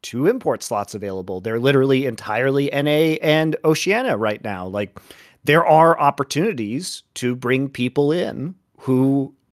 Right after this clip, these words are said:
would be, you know, perfectly able to play in these teams and actually probably do better than a lot of the players that we're seeing. So it is confusing for sure. And I, I'm not saying that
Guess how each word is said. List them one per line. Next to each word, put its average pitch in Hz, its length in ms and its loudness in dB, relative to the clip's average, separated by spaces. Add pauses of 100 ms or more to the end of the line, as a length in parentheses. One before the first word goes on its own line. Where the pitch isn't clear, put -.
(380)
would 120 320 0 (140)
be, 110 280 -4 (480)
you 101 80 -6
know, 95 100 -12 (140)
perfectly 160 540 0
able 175 340 4
to 120 440 -2 (320)
play 131 300 4
in 135 280 0
these 131 200 0
teams 151 380 0
and 117 100 0
actually 120 300 -2
probably 143 680 0
do 135 140 0
better 127 380 2 (380)
than 131 120 4
a 131 60 4
lot 120 240 6
of 113 60 2
the 113 60 0
players 101 360 0
that - 120 -8
we're - 100 -16
seeing. - 360 -16
So 120 320 4 (300)
it 156 120 6
is 160 140 4
confusing 117 840 0
for 110 160 -6
sure. 107 340 0
And 143 180 0
I, 147 120 2
I'm 143 160 4
not 165 200 4
saying 147 320 0
that 127 200 -2